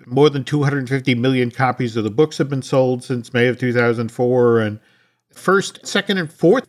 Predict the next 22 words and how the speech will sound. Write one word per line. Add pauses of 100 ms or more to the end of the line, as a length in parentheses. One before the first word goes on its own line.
and
ninth
installments
of
the
series
were,
were
made
into
movies
by
twentieth
Century
Fox.
And (460)
speaking
of
popular,
uh,
book
series,